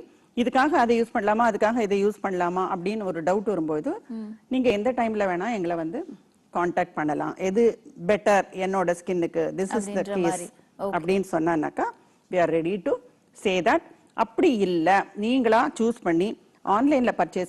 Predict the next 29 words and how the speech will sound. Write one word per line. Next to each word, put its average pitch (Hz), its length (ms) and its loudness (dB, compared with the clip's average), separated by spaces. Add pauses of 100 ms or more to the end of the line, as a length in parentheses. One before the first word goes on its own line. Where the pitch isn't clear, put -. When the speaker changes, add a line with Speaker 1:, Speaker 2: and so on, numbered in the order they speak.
Speaker 1:
பண்ணும்போது, 147 560 -2
பிம்பிள்ஸ் 233 420 0
இருக்கு, 175 280 0
அதனால 170 340 0
பிம்பிள் 170 300 -2
பேக், 151 280 -8
எனக்கு 170 400 -4
ஃபேஷியல் 202 420 -2
ஹேர் 165 120 -2
இருக்கு, 147 280 -4
அதனால 170 360 -2
எனக்கு 160 260 -6
வந்து 156 160 -4
இந்த, 151 280 -6 (680)
ஆ, 151 380 -2 (180)
டீனேஜ் 196 360 0 (100)
பேக்கு, 147 480 -6
Speaker 2:
ம். 220 180 -10 (160)
Speaker 1:
அப்புறமா 190 540 0
ஸ்பெஷல் 208 420 0
ஹேர் 208 400 2
வீக்கனிங் 214 440 -2
பவுடர்னு 170 380 2
கூட 170 220 2
ஒண்ணு 160 40 2
வச்சிருக்கோம், 147 240 -2
Speaker 2:
ஆமா. 226 160 -2
Speaker 1:
அது 170 280 -2
தனியா. 170 400 2